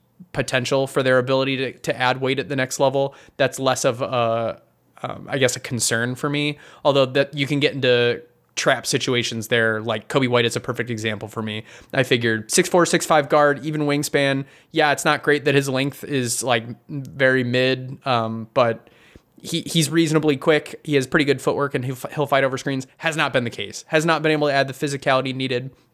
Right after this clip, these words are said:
to fight over screens. And so the Bulls have become one of those teams that gets put in pick and roll, you know, a million times a game and just destroyed. So, um, long story short,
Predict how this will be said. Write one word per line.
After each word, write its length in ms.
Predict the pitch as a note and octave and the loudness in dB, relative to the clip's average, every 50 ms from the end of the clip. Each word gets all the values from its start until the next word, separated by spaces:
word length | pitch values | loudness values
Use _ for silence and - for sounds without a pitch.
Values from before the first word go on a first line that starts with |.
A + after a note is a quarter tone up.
| _ _ _ _ _ - - _ - | _ _ _ _ _ -20 -20 _ -4
to 100 | - D#3+ | -4 -2
fight 220 | - - D#3+ D#3 | 0 2 4 4
over 180 | D#3+ D3+ D3+ D3+ | 4 4 2 0
screens. 480 | C#3+ - - D3+ D3 C#3+ C#3+ C#3+ C#3 - - - - - - | -2 -2 -2 -2 0 0 -2 -4 -6 -10 -14 -20 -20 -20 -12
And 440 | - D#3 D3 C#3 B2 A#2 A#2 A#2 A2 | -4 -2 0 0 0 0 -2 -4 -4
so 340 | - - C#3+ C3 B2+ B2 B2+ | 0 2 2 4 4 2 0
the 100 | B2+ C3 | 0 0
Bulls 200 | C#3 D3 D3 C#3 | 2 4 4 4
have 120 | - C3+ | 2 0
become 260 | C3 B2+ - C3+ B2 A#2+ | 0 0 0 0 2 2
one 80 | A#2+ | 0
of 80 | A#2+ A#2 | 0 0
those 180 | A#2+ A#2 A2+ | 0 -2 -2
teams 340 | - - C3 A#2+ A2+ A2+ - | -2 -4 -2 -2 -2 -4 0
that 220 | - B2 A2+ - - | 0 0 0 0 -2
gets 180 | - B2 - | -4 -4 -4
put 140 | - - C3 | -2 -4 -2
in 120 | A#2 A2+ | -2 -2
pick 160 | G#2 A#2+ A2 - | -4 -6 -6 -6
and 100 | A2+ A2 | -6 -4
roll, 320 | A2+ A2+ A2 A2 G#2+ - - - - - | -4 -4 -4 -4 -6 -8 -14 -20 -18 -10
you 60 | - | -6
know, 140 | A#2+ A2 G#2+ | -6 -4 -4
a 40 | A2 | -4
million 260 | A2+ A2+ A2 A2 G#2+ | -6 -6 -6 -6 -4
times 220 | - A2+ A2 A2 | -4 -4 -4 -4
a 40 | A2+ | -6
game 260 | A2 A2 A2 A2 A2 | -4 -4 -4 -4 -4
and 120 | A2 A2 G#2 | -4 -6 -4
just 360 | - A2 - - - - - | -4 -6 -6 -8 -12 -12 -8
destroyed. 520 | B2+ B2 A2+ - - A2+ - - A2 - | -6 -6 -4 -4 -4 -6 -8 -8 -10 -6
So, 360 | - - C#3 B2+ B2+ B2 A#2+ - - - - - - - | 0 4 4 6 6 4 2 -2 -12 -20 -20 -20 -10 -4
um, 500 | A#2+ A#2 A2 A2 G#2+ G#2+ A2 A2+ B2+ - _ _ _ _ _ - | -2 0 0 0 -2 -4 -6 -6 -8 -12 _ _ _ _ _ -2
long 200 | E3 F3 F3+ F3 | 0 0 2 2
story 180 | F3 F#3 D#3+ | 2 2 2
short, 420 | D#3 - F#3+ F3+ F3+ F3+ F3+ - | 2 2 2 2 2 0 -2 -8